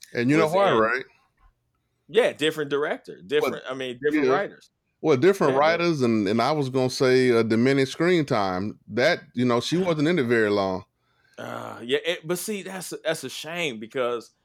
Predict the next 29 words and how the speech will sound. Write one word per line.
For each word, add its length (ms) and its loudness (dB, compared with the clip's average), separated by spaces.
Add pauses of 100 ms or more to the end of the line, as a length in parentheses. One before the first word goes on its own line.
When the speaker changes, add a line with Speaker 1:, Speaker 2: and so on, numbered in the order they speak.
(420)
Speaker 2:
Storm 640 -6
is, 400 -6 (120)
like, 260 -6
one 240 -6
of, 200 -6
she, 460 -12
she 260 -12
is 140 -8
one 200 -6
of 100 -8
the 60 -8
staple 520 -4
X-Men. 480 -12 (400)
Speaker 1:
Oh, 100 0
Speaker 2:
You 60 4
know, 120 4
Speaker 1:
yeah. 60 2
Speaker 2:
for 120 -8
those, 320 -2 (340)
for 160 -6
those 280 -2
people 240 -8
who 140 -8
don't 280 -4
read 220 -6
the 80 -10
comic 420 -10
books, 400 -8 (240)
Storm 560 -4